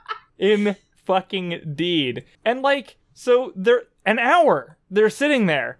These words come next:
and Jughead's like, "Coast seems clear," walks up and is instantly <laughs> caught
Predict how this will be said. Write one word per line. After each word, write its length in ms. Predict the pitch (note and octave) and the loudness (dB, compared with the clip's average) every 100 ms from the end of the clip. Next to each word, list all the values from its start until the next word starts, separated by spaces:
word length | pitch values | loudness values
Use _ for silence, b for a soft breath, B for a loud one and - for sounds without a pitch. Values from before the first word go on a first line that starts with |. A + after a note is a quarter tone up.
| _ | _
and 160 | F#3+ F#3 | -2 2
Jughead's 360 | B3+ A3 G#3+ | 2 2 0
like, 200 | F#3+ F#3 - _ - | 0 -2 -4 _ -2
"Coast 280 | G#3 G#3 | 0 0
seems 320 | - A3 G#3 - | 0 0 0 -2
clear," 440 | - C4 F#3+ E3 - | 2 4 4 2 -4
walks 420 | D3+ G3+ C#4+ - | 2 4 4 4
up 180 | C4 C4 | 2 2
and 120 | A#3 | 4
is 160 | G#3 - - - | 2 0 -6 0
instantly 680 | D#4 - - A4+ G#4 - | 0 0 -4 -4 0 0
<laughs> 0 | |
caught 800 | - - - C4 B3 F#3 B3 B3 | -2 -6 2 6 6 6 4 4